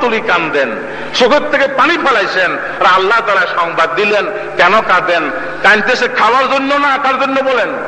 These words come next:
আমাদের জন্য, আমাদের জন্য।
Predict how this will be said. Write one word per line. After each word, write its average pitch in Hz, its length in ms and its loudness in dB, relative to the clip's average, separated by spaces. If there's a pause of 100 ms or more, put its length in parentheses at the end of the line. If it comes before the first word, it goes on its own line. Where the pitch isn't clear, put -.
(340)
আমাদের 196 400 2
জন্য, 107 240 -4 (760)
আমাদের 302 520 4
জন্য। 247 360 0